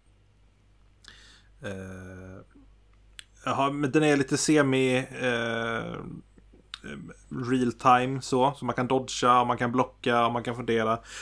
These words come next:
Och jag tyckte faktiskt att det funkade riktigt bra. Jag tyckte att det kändes som att det var väldigt ett, ett, eh, skillbaserat så, eh, combat-system där du, eh, dels kommer att få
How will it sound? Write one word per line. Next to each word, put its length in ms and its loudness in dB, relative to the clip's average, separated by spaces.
Och 100 6
jag 140 8
tyckte 220 2
faktiskt 160 4
att 60 0
det 60 -2
funkade 360 4
riktigt 320 -2
bra. 540 4
Jag 120 -2
tyckte 200 -4
att 60 0
det 60 -2
kändes 280 0
som 120 -4
att 100 -2
det 60 -2
var 120 2
väldigt 580 -2
ett, 160 -14
ett, 320 -10
eh, 340 -4
skillbaserat 960 4
så, 260 6
eh, 280 -2
combat-system 920 2
där 140 4
du, 300 2
eh, 800 -8
dels 600 2
kommer 340 2
att 60 -2
få 220 0